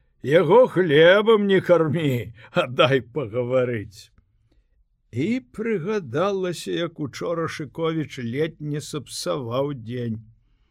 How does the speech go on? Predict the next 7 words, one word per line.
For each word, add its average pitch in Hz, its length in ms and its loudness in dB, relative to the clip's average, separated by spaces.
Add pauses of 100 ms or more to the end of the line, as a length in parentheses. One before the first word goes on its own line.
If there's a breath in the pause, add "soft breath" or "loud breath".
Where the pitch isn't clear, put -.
(460)
Хораша 160 560 -4
было 165 360 -2
пасля 135 440 -4
рыбалкі 139 480 -2
сядзець 143 560 -4
на 135 80 -6
верандзе, 127 760 -4